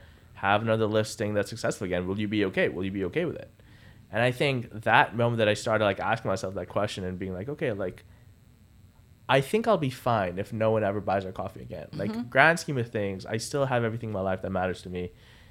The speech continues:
Speaker 1: You know, I still have a loving family. I still have a great education, this, that. And I think that just takes the pressure off yourself. Like, it's,
Speaker 2: Well,
Speaker 1: it's
Speaker 2: you have
Speaker 1: okay.
Speaker 2: a foundation.
Speaker 1: Exactly.
Speaker 2: You have a foundation that can't be broken.
Speaker 1: Exactly,
Speaker 2: And so
Speaker 1: yeah.
Speaker 2: that everything else that comes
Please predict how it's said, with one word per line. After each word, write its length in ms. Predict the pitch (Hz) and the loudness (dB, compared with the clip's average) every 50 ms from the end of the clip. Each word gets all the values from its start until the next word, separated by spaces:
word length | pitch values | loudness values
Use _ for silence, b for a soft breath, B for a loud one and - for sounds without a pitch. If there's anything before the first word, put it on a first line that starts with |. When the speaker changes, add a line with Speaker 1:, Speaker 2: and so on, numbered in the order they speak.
| B B - | B B -8
Speaker 1:
You 80 | - 92 | -4 -2
know, 140 | 90 90 | 0 2
I 100 | 92 92 | 2 2
still 280 | 92 - - 151 143 135 | 0 -2 -2 0 0 2
have 320 | 120 113 110 110 101 107 - | 4 4 4 4 4 0 -2
a 100 | - 107 | -2 0
loving 280 | 104 104 104 107 110 107 | 2 2 2 2 0 -2
family. 480 | - 98 92 95 92 92 92 95 95 | -2 0 0 0 0 0 0 -2 -2
I 120 | 82 78 98 | -2 -2 -4
still 160 | - - 131 | -2 0 0
have 100 | 123 117 | 0 0
a 20 | 104 | 0
great 220 | 95 107 107 110 | 0 2 2 2
education, 800 | 104 104 104 98 - 101 92 92 - - 104 98 95 95 98 - b b b b b b - - - | 2 2 0 -2 -2 -2 -2 -2 -2 -4 -6 -4 -4 -6 -8 -10 b b b b b b -12 -4 0
this, 320 | 113 110 110 104 - - | 2 2 2 2 0 -2
that. 440 | - 101 95 98 98 95 - - - - | 0 2 2 2 2 0 -2 -6 -10 -10
And 120 | - 117 117 | -4 -2 -2
I 80 | 123 | -2
think 260 | 120 120 156 156 139 120 | -2 0 -2 -2 0 2
that 120 | 117 120 | 0 0
just 160 | - 208 208 - | 0 -4 -6 -4
takes 160 | 190 185 - | -6 -4 -4
the 60 | 143 | -4
pressure 340 | 123 - 123 123 - 113 92 | -2 0 0 0 0 -4 -4
off 160 | 113 175 - | -4 -6 -6
yourself. 340 | - - - - - - - - - | -8 -14 -14 -14 -14 -16 -16 -14 -12
Like, 180 | - 95 92 | -10 -8 -6
it's, 340 | 101 95 - - - - - - - - - | -6 -6 -6 -8 -10 -10 -12 -14 -18 -12 -8
Speaker 2:
Well, 100 | 240 240 | -6 -4
Speaker 1:
it's 80 | 214 190 | -2 0
Speaker 2:
you 40 | 214 | 0
have 100 | 220 220 | 0 0
Speaker 1:
okay. 80 | 214 214 | -2 -2
Speaker 2:
a 20 | |
foundation. 640 | 214 202 190 185 208 240 262 - - 143 123 117 117 - - - | -4 -4 -4 -4 -6 -6 -8 -8 -8 -8 -8 -10 -10 -14 -12 -10
Speaker 1:
Exactly. 480 | 127 120 143 165 180 - - - - - - - | -4 0 2 2 2 2 -2 -12 -14 -18 -16 -8
Speaker 2:
You 80 | - 185 | -4 -2
have 100 | 208 190 | -2 -2
a 80 | 190 185 | -2 -4
foundation 520 | - 202 196 196 214 233 240 - 190 165 | -4 -6 -4 -2 -2 -4 -4 -4 -4 -6
that 100 | 165 156 | -6 -6
can't 180 | - 180 180 156 | -8 -8 -8 -8
be 80 | 170 | -8
broken. 520 | 165 185 202 208 226 - - 123 120 127 - | -6 -4 -2 -4 -2 -4 -6 -8 -8 -10 -10
Speaker 1:
Exactly, 400 | 120 117 120 131 180 185 - - | -10 -8 -6 -6 -6 -6 -6 -6
Speaker 2:
And 120 | - 185 160 | -4 -2 -2
so 60 | - | 0
Speaker 1:
yeah. 40 | 185 175 | 0 -2
Speaker 2:
that 120 | 180 - | 0 0
everything 380 | 214 196 208 202 - 190 190 190 | 0 0 -2 -2 -6 -6 -6 -6
else 120 | 185 - | -6 -6
that 80 | 185 165 | -8 -8
comes 160 | - 180 165 | -8 -8 -10